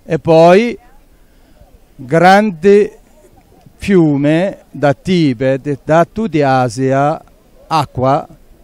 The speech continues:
Adesso loro cosa fa? Egoismo,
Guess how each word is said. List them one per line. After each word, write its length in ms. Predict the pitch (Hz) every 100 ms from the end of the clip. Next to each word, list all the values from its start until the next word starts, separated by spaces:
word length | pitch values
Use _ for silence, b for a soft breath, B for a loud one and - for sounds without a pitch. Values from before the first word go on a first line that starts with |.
| _ _ _ -
Adesso 460 | 160 170 180 185
loro 300 | 208 156 156
cosa 280 | 156 139 127
fa? 380 | 117 120 104 104 -
Egoismo, 1080 | 143 127 151 143 135 120 131 127 143 175